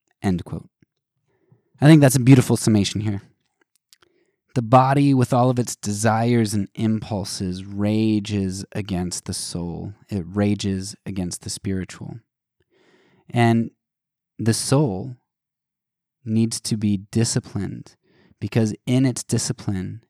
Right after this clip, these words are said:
and in the, in the soul achieving, uh, what is good, you get the ultimate achievement of good for the body as well. The soul doesn't hate the body back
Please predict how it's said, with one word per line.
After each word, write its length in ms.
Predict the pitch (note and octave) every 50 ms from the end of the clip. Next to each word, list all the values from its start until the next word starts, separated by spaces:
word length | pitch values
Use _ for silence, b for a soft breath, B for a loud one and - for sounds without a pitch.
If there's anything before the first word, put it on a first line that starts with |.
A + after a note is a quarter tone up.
| _ _ -
and 160 | A2 G#2+ -
in 480 | - - A#2 A2+ A2+ A2+ A2 A2 - - _ _ _ _ _ -
the, 240 | G#2+ G#2+ A2 A#2 - _ - -
in 640 | - - D#3 - B2 A#2 A2+ A#2 A#2 A#2 G#2+ D#2
the 120 | G#2+ A2
soul 480 | G2+ - - - A2+ G#2+ G#2+ G#2+ G#2+ -
achieving, 760 | - G#2+ - - - A2+ A2 G#2+ G2+ G2+ G2+ G2 G2 G2+ G#2 b b b b b b b b b -
uh, 260 | - G#2 G2+ G2 F#2+
what 300 | - - A2 G#2 G#2+ G#2
is 260 | G#2 F#2+ F2+ F#2 G2 - - B2
good, 500 | G#2+ A#2 A#2+ B2+ A2+ F#2 D#2 D2 - A#2 - _ _ _ _ _ _ _ _ -
you 180 | A2 G#2+ G#2+
get 160 | G#2 A2+ -
the 160 | - A2 G2+ - -
ultimate 500 | - A2 A#2 - - - G#2+ G2+ F#2 _ _ _ -
achievement 540 | A2 - - - G#2+ G2 - G2 F#2 F2+ -
of 160 | - G2 F#2
good 400 | G2 - F#2 E2+ E2+ E2+ G#2 B2 _ -
for 140 | - -
the 100 | G#2 G2+
body 340 | F#2+ G#2 G2 F#2+ G2 G2 F#2
as 180 | D#2+ E2+ - -
well. 380 | G2 F#2+ D#2 C#2+ C#2+ - B2 _ _ _ _ b b b b b b b b b b b
The 80 | -
soul 340 | G#2+ - - C3 B2 A#2+ A#2+
doesn't 360 | A#2+ A2+ A2 G2+ A2+ A2 - -
hate 280 | - - A2+ A2 -
the 80 | - G#2
body 260 | G#2+ G#2 F#2 F#2+ G2
back 520 | G2 F#2+ F2+ F2 F#2+ G#2 - - - -